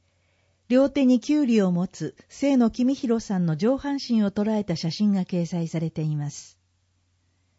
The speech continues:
写真が四枚掲載されています。写真一、九月八日月曜には、霊山地域の児童が収穫を体験。写真二、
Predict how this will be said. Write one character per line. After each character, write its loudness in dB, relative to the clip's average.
写 -4
真 -2
が 0
四 2
枚 2
掲 0
載 -2
さ -4
れ -4
て -8
い -4
ま -6
す。 -20
写 -4
真 0
一、 -4
九 2
月 0
八 6
日 0
月 -2
曜 4
に 4
は、 -4
霊 6
山 2
地 2
域 0
の 6
児 2
童 4
が 0
収 0
穫 -2
を 2
体 -2
験。 -4
写 -4
真 2
二、 2